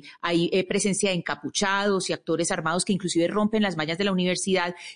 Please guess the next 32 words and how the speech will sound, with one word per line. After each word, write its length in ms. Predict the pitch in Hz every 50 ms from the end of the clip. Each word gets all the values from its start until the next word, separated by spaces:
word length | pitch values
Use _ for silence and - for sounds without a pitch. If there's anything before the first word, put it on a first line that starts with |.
| _ -
Y 220 | 240 247 262 254
hoy, 240 | 233 226 226 226 226
Eduardo, 500 | - 208 196 196 185 175 175 175 196 196
para 220 | - 175 160 160 165
terminar, 480 | - 202 196 202 214 202 196 185 - -
amanecemos 560 | - 156 156 156 160 - - 175 170 180 - -
con 180 | - 180 185 _
una 280 | - 240 233 226 226 214
profesora 580 | 220 214 202 202 180 - - 208 196 180 180 185
de 80 | 180
la 100 | 165 156
Facultad 480 | - 151 - - 147 - - 160 156 160 160 - - - - - - -
de, 340 | 151 196 196 196 190 190 -
eh, 120 | 185 175 143
Derecho 380 | 160 165 170 180 175 - 202
y 20 | 185
Ciencias 440 | - - 208 185 175 - 185 180 -
Políticas 460 | 190 170 156 151 - - - 185 -
amenazada, 640 | 151 143 139 139 131 - - 202 220 226 226 226 208
la 80 | 165 156
llamaron 480 | 151 139 139 170 202 202 233 226 190
y, 260 | 170 156 147 147 143 - - - - _
pues, 160 | - 160 -
hay 180 | - 156 151 151
ya 280 | 151 175 175 170 170 180
un 180 | 185 190 185
comunicado 800 | - - 185 175 165 156 143 - 156 147 151 160 175 175 180 165
del 200 | - 175 160 147
Consejo, 680 | - 156 151 - - 147 143 - 175 180 175 175 175 175 - - - _
eh, 180 | - 156 156 156
de 80 | 160
Facultad 560 | 151 - 147 - 160 156 151 - 170 156 156